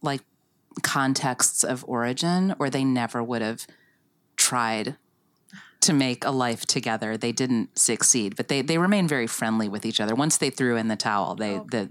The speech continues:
Speaker 1: things im-, improved
Speaker 2: Yeah.
Speaker 1: considerably.
Speaker 2: <laughs>
Speaker 1: Um, but I think that my father was a, was a quite atypical Korean man for his time and place, and I think my mother is sort of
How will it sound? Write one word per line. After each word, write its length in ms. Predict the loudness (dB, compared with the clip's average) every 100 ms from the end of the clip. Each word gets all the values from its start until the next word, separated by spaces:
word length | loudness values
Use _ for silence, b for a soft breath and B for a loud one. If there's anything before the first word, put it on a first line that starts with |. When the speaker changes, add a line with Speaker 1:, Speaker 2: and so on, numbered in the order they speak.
| -2
Speaker 1:
things 240 | 0 2
im-, 140 | 0 -4 _ -4
improved 440 | 0 2 2 2
Speaker 2:
Yeah. 40 | 0
Speaker 1:
considerably. 840 | 4 4 4 2 2 2 2 -2
Speaker 2:
<laughs> 40 | B B B B 2
Speaker 1:
Um, 360 | 4 4 2 2
but 120 | 2
I 100 | 2
think 280 | 2 4 4
that 200 | 4 2 2
my 220 | 2 2
father 440 | 0 0 2 2 2
was 220 | 2 0
a, 300 | 0 0 -2
was 220 | -2 -2
a 60 | -2
quite 400 | -2 -2 -2 0
atypical 840 | -2 -2 -2 -2 -4 -2 0 0 -4 b b b b -4
Korean 520 | 0 2 2 2 0
man 440 | 0 0 0 -2
for 180 | -2 -2
his 320 | 0 2 2
time 300 | 2 0 0
and 160 | -2 -2
place, 420 | -2 -2 0 0
and 80 | 0
I 60 |
think 160 | -2 -2
my 120 | 0
mother 360 | 0 -2 -2 -4
is 80 | -2
sort 180 | -2
of 180 | -4 -6